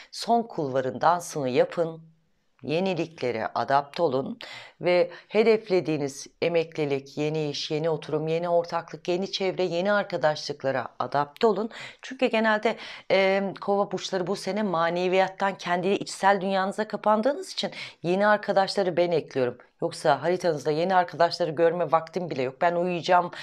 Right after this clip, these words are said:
uyuyacağım değil de kendi maneviyatıma kapanacağım dediğiniz noktadasınız. Bence yeni bir oluşuma, yeni bir hayata atılmak için maneviyatı on ikinci evde, ha-, e, dokuzuncu ev gibi hayal edin. Seyahatler,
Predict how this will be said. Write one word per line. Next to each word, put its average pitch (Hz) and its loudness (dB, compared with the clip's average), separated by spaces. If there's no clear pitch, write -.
uyuyacağım 247 2
değil 381 0
de - 2
kendi 220 4
maneviyatıma 139 0
kapanacağım 135 -2
dediğiniz 135 -4
noktadasınız. 135 -2
Bence 214 4
yeni 202 2
bir 185 2
oluşuma, 143 -4
yeni 175 -2
bir 185 0
hayata 139 2
atılmak 170 -4
için 262 -2
maneviyatı 170 0
on 160 -2
ikinci 165 -4
evde, 151 2
ha-, - -4
e, 165 6
dokuzuncu 196 0
ev 185 4
gibi 139 -2
hayal 123 2
edin. 113 -10
Seyahatler, 147 2